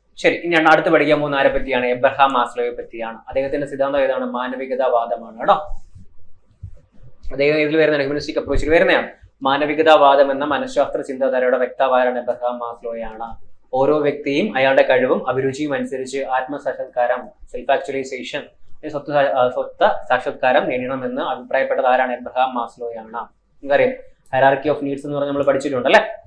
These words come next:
മാസ്ലോയുടെ ആവശ്യങ്ങളുടെ ശ്രേണി, മാസ്ലോയുടെ hierarchy of needs എന്ന് പറയുന്ന സംഭവം ഏറ്റവും താഴെ ഫിസിയോളജിക്കൽ, പിന്നെ സേഫ്റ്റി വരും,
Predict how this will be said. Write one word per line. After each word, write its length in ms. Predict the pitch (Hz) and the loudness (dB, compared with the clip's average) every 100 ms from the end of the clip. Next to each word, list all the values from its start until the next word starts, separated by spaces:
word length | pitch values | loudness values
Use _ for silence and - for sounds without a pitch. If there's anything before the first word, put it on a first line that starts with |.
| - - - | -20 -20 -6
മാസ്ലോയുടെ 440 | 135 135 147 151 143 | 0 0 2 6 8
ആവശ്യങ്ങളുടെ 640 | 143 139 151 151 139 139 | 6 4 -4 -4 4 4
ശ്രേണി, 360 | 135 131 127 123 | 4 0 0 0
മാസ്ലോയുടെ 640 | 120 127 123 131 143 202 131 | 0 0 0 2 4 6 4
hierarchy 420 | 127 127 127 131 | 2 0 -2 -8
of 80 | 123 | -8
needs 240 | 120 120 127 | -14 -14 -10
എന്ന് 120 | 123 | -2
പറയുന്ന 240 | 120 120 | 0 -2
സംഭവം 420 | 120 120 127 135 | -4 -2 -2 -2
ഏറ്റവും 240 | 127 135 131 | -4 -8 -2
താഴെ 200 | 127 127 | 0 0
ഫിസിയോളജിക്കൽ, 720 | 123 - 127 127 - 185 - - - - | -6 -8 -6 -6 -2 -2 -2 -10 -20 -12
പിന്നെ 160 | 135 131 | -6 -4
സേഫ്റ്റി 380 | 127 123 - 139 | -4 -6 -6 -4
വരും, 300 | 127 151 | -2 -2